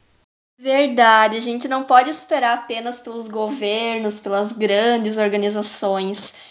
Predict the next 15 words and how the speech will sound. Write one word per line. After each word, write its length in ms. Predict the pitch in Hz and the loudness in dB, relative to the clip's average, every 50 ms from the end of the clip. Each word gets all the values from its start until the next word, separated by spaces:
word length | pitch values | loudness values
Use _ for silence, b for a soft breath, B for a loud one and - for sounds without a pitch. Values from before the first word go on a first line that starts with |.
| B B B | B B B
Vamos 300 | 214 220 233 254 277 - | -4 -2 -2 0 0 2
fazer 300 | 330 294 294 294 277 294 | 2 2 4 4 2 2
a 40 | |
nossa 300 | 294 285 294 294 285 349 | 2 2 2 2 2 2
parte, 640 | - - - - 262 247 240 240 240 - - - 214 | 2 0 0 0 2 4 4 2 2 0 -2 -6 -8
vamos, 500 | 208 214 208 220 233 247 262 277 262 254 | -6 -6 -6 -4 -4 -4 -4 -2 -2 0
ah, 220 | 247 247 247 240 | 0 0 0 0
escolher 520 | 247 254 - - - 285 262 240 220 226 240 | 0 0 0 0 2 0 0 2 0 -2 0
uma 200 | 233 214 202 202 | 2 2 2 2
causa 720 | - - - 208 202 208 214 240 262 277 294 302 302 285 | 0 -4 -2 0 2 4 6 6 6 6 4 2 0 -2
e 40 | |
exercer 460 | 262 247 269 247 247 - 254 247 247 254 | -2 -2 -2 0 2 2 4 4 4 2
o 40 | |
nosso 280 | 269 247 254 254 - 277 | 2 0 0 0 -2 -2
papel. 680 | - 277 262 311 - - - - 208 196 180 185 202 | 2 2 2 2 0 -4 -6 -2 0 0 0 -2 -4